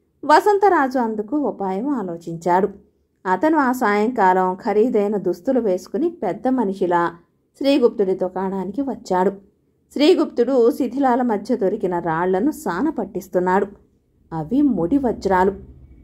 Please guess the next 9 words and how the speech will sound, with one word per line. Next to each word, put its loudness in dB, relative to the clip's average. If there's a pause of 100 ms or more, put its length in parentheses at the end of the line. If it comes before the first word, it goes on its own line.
(120)
చాలా 2
ఏళ్ల 4
నాటివి -2
కావటం -2
చేత -4
మట్టి -2
పట్టి 0
రాళ్లలాగా 0
ఉన్నాయి. -2